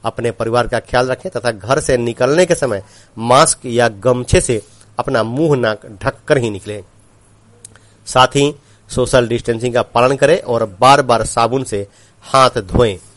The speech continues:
लोगों से दूरी बनाकर चलें। स्वयंसेवक गुप्ता ने कहा कि अगर किसी को तेज बुखार, सर्दी, जु-, जुकाम, शरीर में दर्द, सीने में दर्द, सांस लेने में तकलीफ, खांसी जैसे लक्षण दिखाई दे तो वे फौरन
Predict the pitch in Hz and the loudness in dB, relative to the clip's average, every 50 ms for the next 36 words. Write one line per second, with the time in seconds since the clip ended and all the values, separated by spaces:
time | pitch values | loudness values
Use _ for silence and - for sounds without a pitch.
0 | - - _ _ _ _ _ _ - 101 107 113 120 117 127 127 - 131 131 135 | -20 -20 _ _ _ _ _ _ -12 -8 -6 -4 -4 -2 -4 -2 -2 -2 -2 -2
1 | 139 - - 107 101 104 123 131 143 165 170 147 127 120 113 113 110 104 - 120 | -2 -4 -10 -16 -10 -6 -4 0 0 0 0 0 0 0 2 2 0 0 -2 -4
2 | 107 - - - 117 101 98 92 _ _ _ _ _ _ _ _ _ - - - | -6 -4 -2 -2 -2 -2 -4 -8 _ _ _ _ _ _ _ _ _ -12 -8 -6
3 | 117 113 113 107 - - 117 120 127 123 - _ - 98 113 101 - - 123 120 | -6 -6 -6 -6 -4 -2 0 0 0 -2 -4 _ -14 -14 -12 -6 -2 0 0 2
4 | 120 123 120 - 110 120 123 120 - 127 127 - 120 113 117 110 - - 113 - | 2 0 -2 -4 -4 -4 -4 -6 -6 -10 -8 -8 -6 -6 -6 -6 -8 -12 -12 -10
5 | 143 139 131 127 - _ _ - 143 143 131 120 120 113 - 123 120 127 113 - | -8 -6 -6 -6 -8 _ _ 0 0 0 0 -2 -6 -4 0 0 0 0 -2 -2
6 | - 113 104 107 127 123 107 110 113 - _ _ _ - - _ _ - 104 117 | -2 -2 -2 -2 -4 -6 -6 -8 -14 -18 _ _ _ -20 -20 _ _ -8 -6 -2
7 | 107 127 120 123 127 123 - 120 120 127 123 123 120 120 107 98 127 131 131 131 | 2 2 2 2 0 -2 -2 -2 0 0 0 0 0 0 0 2 2 2 2 0
8 | 117 - - 120 120 123 127 127 123 110 104 127 131 135 127 - - 123 123 117 | -4 -6 -6 -4 -2 0 0 2 2 2 2 0 0 -2 -4 -6 -2 -2 -2 -2
9 | - 123 117 120 120 123 120 - 120 117 - 139 160 160 - _ - - - _ | -2 -2 -2 -2 0 -2 -2 -4 -6 -8 -6 -6 -8 -8 -10 _ -20 -20 -20 _
10 | _ - - 120 127 - - 165 147 143 135 - 139 123 117 120 127 - - - | _ -4 -2 -2 0 0 0 0 0 0 2 0 0 0 2 0 -2 0 0 -2
11 | 185 180 156 143 131 131 120 113 110 117 110 - 113 110 104 - - _ _ _ | -2 0 -2 -4 -2 -2 0 0 0 -2 -2 -2 -2 -4 -4 -6 -10 _ _ _
12 | _ - 110 104 - - 123 127 120 107 98 | _ -10 -8 -6 -2 0 2 2 2 0 -4